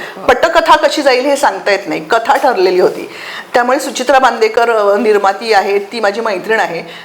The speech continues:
तर ती म्हणाली, "कुठल्याही बाहेरच्या ॲक्ट्रेसला मी हे सांगू कसं की एक दिवस शूटिंग कर पहिल्या एपिसोडचं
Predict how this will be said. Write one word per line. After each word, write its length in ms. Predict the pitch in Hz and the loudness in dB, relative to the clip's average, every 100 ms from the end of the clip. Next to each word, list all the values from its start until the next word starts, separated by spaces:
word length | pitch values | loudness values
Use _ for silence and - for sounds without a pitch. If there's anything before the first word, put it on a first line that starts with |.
| - 240 | -4 -2
तर 40 | 247 | 0
ती 60 | 285 | 0
म्हणाली, 320 | 285 269 302 | 2 0 -2
"कुठल्याही 680 | - - 233 - 214 247 294 | -8 -10 -10 -4 0 0 2
बाहेरच्या 460 | 226 190 - 262 | 0 0 -2 0
ॲक्ट्रेसला 480 | 233 - 220 220 208 | 0 0 -2 0 -2
मी 100 | 247 | -2
हे 180 | 277 294 | -2 0
सांगू 340 | - - 214 | 0 0 -2
कसं 300 | 285 254 170 | 0 0 0
की 160 | 170 240 | -2 0
एक 220 | 202 190 | 0 2
दिवस 200 | 233 262 | 2 2
शूटिंग 300 | 269 269 262 | 0 -2 0
कर 220 | 214 190 | 2 2
पहिल्या 340 | 285 208 180 190 | 2 0 4 2
एपिसोडचं 560 | - 240 214 - 226 | 2 2 2 2 0